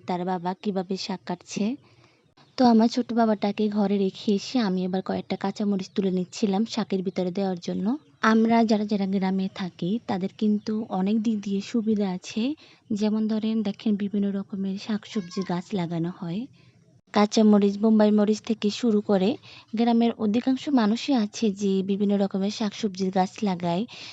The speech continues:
তো এতে করে দেখা যায় কি যে আমরা মাসের ভিতরে পনেরো দিনই নিজেদের গাছ থেকে হওয়া শাকসবজি খেয়ে কিন্তু, আহ, দিন চালিয়ে নিতে পারি।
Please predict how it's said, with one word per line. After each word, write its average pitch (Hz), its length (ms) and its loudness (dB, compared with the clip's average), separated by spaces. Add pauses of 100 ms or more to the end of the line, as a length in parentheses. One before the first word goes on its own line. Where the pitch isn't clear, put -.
(140)
তো - 120 -6
এতে 214 240 -2
করে 262 240 0
দেখা 220 280 -2
যায় 240 220 0
কি 311 160 -4 (100)
যে 196 240 0 (680)
আমরা 196 340 2 (160)
মাসের 208 400 -2
ভিতরে 240 400 2
পনেরো 240 420 2
দিনই 254 400 4
নিজেদের 208 560 2 (160)
গাছ 202 300 2 (240)
থেকে 208 380 -2 (500)
হওয়া 208 300 0 (100)
শাকসবজি 208 840 -2
খেয়ে 202 400 2
কিন্তু, 202 440 -2 (560)
আহ, 175 280 -2
দিন 202 260 2 (120)
চালিয়ে 220 320 2
নিতে 190 220 0
পারি। 185 300 -4